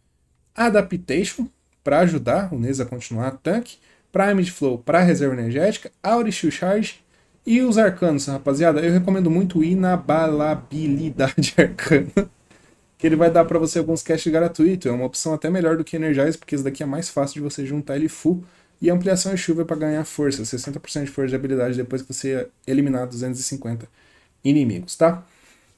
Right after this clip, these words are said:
Outra parte importante da build é a parte do Helminth, porque lembra que eu falei que a energia não vai ser um problema? Pois então, rapaziada, como eu disse, eu coloquei a habilidade Thermal Thunder do Gauss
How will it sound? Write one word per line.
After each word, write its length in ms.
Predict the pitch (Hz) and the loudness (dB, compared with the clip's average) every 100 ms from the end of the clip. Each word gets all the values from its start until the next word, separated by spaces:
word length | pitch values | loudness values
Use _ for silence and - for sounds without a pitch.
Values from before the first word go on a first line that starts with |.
| _ _ _ _ _ _ _ | _ _ _ _ _ _ _
Outra 300 | - 208 196 | 2 4 2
parte 260 | 180 165 160 | 0 0 0
importante 480 | 147 139 139 139 - | -2 -2 -2 -6 -4
da 100 | 104 | 2
build 380 | 135 339 113 - _ _ _ _ _ _ _ - | 6 6 4 -10 _ _ _ _ _ _ _ -2
é 120 | 123 | -2
a 60 | 120 | -2
parte 400 | - 135 143 - | -2 -2 -2 -2
do 120 | 147 | 2
Helminth, 440 | 165 160 127 - - | 2 2 0 -2 -10
porque 220 | 131 143 | -6 -2
lembra 220 | 160 170 | 0 0
que 80 | 165 | -2
eu 40 | |
falei 160 | 143 139 | -2 -4
que 120 | 139 | -2
a 40 | 139 | -2
energia 300 | 127 120 120 | 0 0 -2
não 160 | 160 | 0
vai 100 | 156 | -2
ser 120 | - | -4
um 40 | 120 | -6
problema? 480 | 120 139 185 117 - _ _ _ _ _ - | -2 2 2 0 -8 _ _ _ _ _ -2
Pois 320 | 180 190 170 | 4 6 6
então, 380 | 170 151 147 123 | 4 -2 -2 0
rapaziada, 520 | 113 110 104 98 - - | 0 -2 -4 -6 -8 -6
como 160 | 147 | 0
eu 80 | 143 | 0
disse, 340 | 135 170 180 175 | 2 2 0 -2
eu 40 | |
coloquei 320 | 170 147 - | -2 -4 -2
a 40 | 143 | -2
habilidade 360 | 143 143 139 | 0 0 0
Thermal 400 | - 156 185 190 | 0 2 4 2
Thunder 560 | 185 - 147 170 196 202 | 0 0 0 2 2 2
do 160 | 185 | -2
Gauss 420 | 120 110 147 - | 0 0 -2 -6